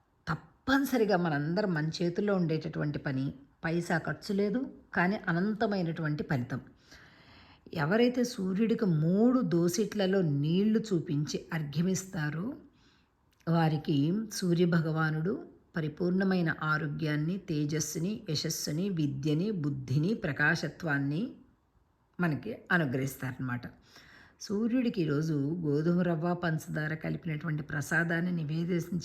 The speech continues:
చేసి ద్వాదశ ఆదిత్యుల యొక్క నామాల్ని కూడా మనం అనుసంధానం చేసుకోవాలి. ఇంకా ఈరోజు చేసేటటువంటి పూజ కానీ,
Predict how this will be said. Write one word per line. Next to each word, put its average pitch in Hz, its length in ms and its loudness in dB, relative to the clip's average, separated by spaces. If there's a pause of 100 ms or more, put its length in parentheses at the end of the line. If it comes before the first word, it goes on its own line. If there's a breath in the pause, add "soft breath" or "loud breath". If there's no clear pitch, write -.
చేసి 233 460 -2 (500 loud breath)
ద్వాదశ 160 560 -2 (180)
ఆదిత్యుల 170 640 0
యొక్క 160 300 -2
నామాల్ని 147 640 0
కూడా 135 220 -2
మనం 139 340 -4 (400)
అనుసంధానం 135 680 -2
చేసుకోవాలి. - 640 -10 (760 soft breath)
ఇంకా 170 200 0
ఈరోజు 160 600 0
చేసేటటువంటి 151 680 -2
పూజ 143 400 -4
కానీ, 139 480 -2